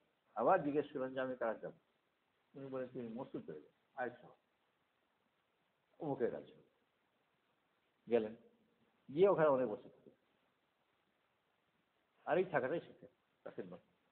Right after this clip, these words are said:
রাসূল সাল্লাল্লাহু আলাইহি ওয়াসাল্লাম শিখাতেন। আনাস রাদিয়াল্লাহু আনহুকে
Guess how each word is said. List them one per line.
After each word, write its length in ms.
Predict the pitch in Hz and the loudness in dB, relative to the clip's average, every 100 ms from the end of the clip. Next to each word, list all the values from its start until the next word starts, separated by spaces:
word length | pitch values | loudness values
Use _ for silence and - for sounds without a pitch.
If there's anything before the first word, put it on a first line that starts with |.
| _ _ _ _ _ _ - | _ _ _ _ _ _ -12
রাসূল 200 | 104 113 | -8 -8
সাল্লাল্লাহু 200 | - 104 | -8 -8
আলাইহি 160 | 104 | -8
ওয়াসাল্লাম 340 | 104 104 104 98 | -10 -12 -10 -10
শিখাতেন। 120 | 82 - _ _ _ _ _ _ _ _ - | -12 -20 _ _ _ _ _ _ _ _ 0
আনাস 400 | 127 147 156 147 | 2 4 4 2
রাদিয়াল্লাহু 240 | 123 135 | 2 2
আনহুকে 300 | 139 131 | 2 -2